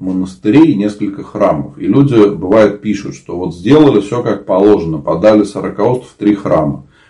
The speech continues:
Кто-то пишет в семь храмов. Я даже встречал, кто-то людям говорил, что надо в сорок храмов подать. Вот представляете, сорок сорокаустов. Сорокауст — это молитва не на одной службе, а достаточно долго.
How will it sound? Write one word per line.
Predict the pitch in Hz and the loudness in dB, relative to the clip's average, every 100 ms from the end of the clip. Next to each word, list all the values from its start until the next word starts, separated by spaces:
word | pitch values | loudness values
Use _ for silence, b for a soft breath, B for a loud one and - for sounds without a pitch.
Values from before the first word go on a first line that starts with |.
| b | b
Кто-то | _ 107 117 - | _ -2 0 -2
пишет | 107 110 - | -2 -4 -6
в | - | -14
семь | - 107 95 | -2 0 0
храмов. | - - 76 69 - | -2 -4 -4 -4 -8
Я | 90 - | 0 0
даже | 127 117 104 | 2 0 0
встречал, | - 101 98 117 131 135 B B B B B _ | -4 -6 -4 0 2 0 B B B B B _
кто-то | - - - 120 - 107 | -18 -18 -6 -4 2 4
людям | 113 107 98 | 4 2 2
говорил, | 95 117 - | 4 2 0
что | - 104 | -4 -4
надо | 101 | -4
в | - | -6
сорок | 123 131 110 - | 0 2 2 -2
храмов | 95 87 78 - | 0 0 0 -6
подать. | 87 85 80 69 | -6 -4 -4 -6
Вот | - - | -10 -14
представляете, | - - 113 117 95 95 | -18 -4 0 2 0 -6
сорок | - 117 - - - | 0 2 2 -2 -12
сорокаустов. | - 107 104 - 101 101 95 - - _ _ _ _ _ _ _ _ _ _ _ _ | -10 -4 -4 0 2 4 0 -8 -20 _ _ _ _ _ _ _ _ _ _ _ _
Сорокауст — | - 104 98 107 135 156 104 | -4 -4 2 4 4 2 -2
это | 98 | -4
молитва | 92 98 113 110 101 | 0 2 2 -2 -6
не | 90 | -4
на | 95 95 | 0 2
одной | 90 120 139 | 2 2 0
службе, | 139 117 92 87 | 0 -4 -2 -2
а | 80 | -2
достаточно | 85 87 - 90 - - 87 | -2 -4 -2 -4 -4 -10 -4
долго. | 87 110 113 95 - | 2 4 4 2 -2